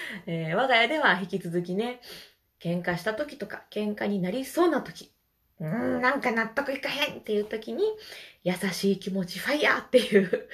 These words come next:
<laughs> そういう心持ちで、うーん、ね、なるべく笑って、えー、過ごしていけたらな、なんて思っております。あ、イクメンシェフさん。意外と、「さあどうする？」って投げかけると収まること多いです。あ、へえ、そうなんですね。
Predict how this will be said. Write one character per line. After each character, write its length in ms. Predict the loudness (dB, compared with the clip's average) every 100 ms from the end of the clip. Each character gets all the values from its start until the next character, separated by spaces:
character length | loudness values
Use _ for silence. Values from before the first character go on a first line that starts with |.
| -2
<laughs> 160 | -2 -2
そ 140 | 0 6
う 20 |
い 80 | 6
う 80 | 4
心 340 | 4 6 8
持 140 | 4
ち 120 | 0 6
で、 280 | 6 4 -6 -18 -18 -6
う 60 | 0
ー 20 |
ん、 380 | 2 2 -2 -6 -12 -16 -20 -20 -14 -4
ね、 260 | -4 -4 -8
な 80 | 0
る 60 | 4
べ 100 | 4
く 100 | 2
笑 240 | 0 -2
っ 120 | -2
て、 200 | 2 2 0 -14 -6
え 140 | -2
ー、 60 | -2
過 80 | 2
ご 120 | 0
し 80 | 2
て 80 | 0
い 80 |
け 100 | 0
た 140 | 0 2
ら 100 | 4
な、 160 | 4
な 100 | 4
ん 100 | 0
て 120 | -2 -6
思 140 | -6
っ 80 | -10
て 160 | -10 -10
お 80 |
り 260 | -8 -8 -8
ま 360 | -2 2 4 4
す。 120 | 0 _ -8
あ、 100 | -8
イ 60 | -4
ク 80 |
メ 160 | -2 0
ン 60 | 0
シ 100 | -2
ェ 60 |
フ 40 | -2
さ 140 | -4
ん。 160 | -4 -10 -20 -20 -18 -6
意 120 | 0
外 180 | 2 2
と、 400 | 4 4 2 -10 _ _ -20 -20
「さ 320 | -8 -4 0 2
あ 20 |
ど 160 | 4
う 80 | 2
す 160 | 0 0
る？」 220 | 0 0 -8 _ 0
っ 20 |
て 200 | 0 2
投 120 | 0
げ 100 | 0
か 140 | -2 -4
け 120 | -2
る 120 | 0
と 280 | 0 -2 -2 -8
収 200 | -4 0
ま 120 | 2
る 100 | 2
こ 120 | 0
と 220 | 2 4
多 100 | 6
い 20 | 4
で 120 | 2
す。 100 | 0
あ、 100 | -6 -8 -12 -14 -2
へ 360 | 4 8 8
え、 60 | 8
そ 240 | 8 8
う 40 | 8
な 140 | 6
ん 80 | 4
で 100 | 2
す 140 | 2
ね。 520 | -2 0 0 0 0